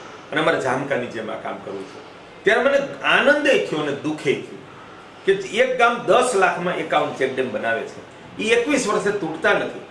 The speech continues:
જામકાનું વાર્ષિક કૃષિ ઉત્પાદન દસ કરોડ વધ્યું છે. ઘાસચારો રોજગારી બમણા થયા છે. ન્યા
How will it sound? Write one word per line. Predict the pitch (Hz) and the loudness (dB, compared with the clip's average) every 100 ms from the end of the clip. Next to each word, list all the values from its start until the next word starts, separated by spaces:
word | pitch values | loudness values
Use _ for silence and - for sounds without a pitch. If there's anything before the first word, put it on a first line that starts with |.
| - - - | -20 -10 0
જામકાનું | 170 208 233 240 | 0 2 4 6
વાર્ષિક | 190 185 190 214 | 6 6 2 -2
કૃષિ | 190 190 196 | 2 2 4
ઉત્પાદન | 185 - 175 175 175 - - - - 127 | 2 2 2 2 0 -6 -16 -18 -14 4
દસ | 170 196 - | 4 6 2
કરોડ | 170 214 | 4 6
વધ્યું | 175 143 131 120 | 6 2 0 -4
છે. | - 95 - - - - - - | -6 -12 -16 -20 -18 -18 -8 2
ઘાસચારો | 170 214 220 233 233 | 4 4 4 6 6
રોજગારી | 202 214 214 208 | 6 4 6 4
બમણા | 160 165 202 202 | 4 4 4 4
થયા | - - | 2 -6
છે. | - 120 - - - - | -8 -12 -14 -18 -20 -6
ન્યા | 123 175 180 | 2 4 4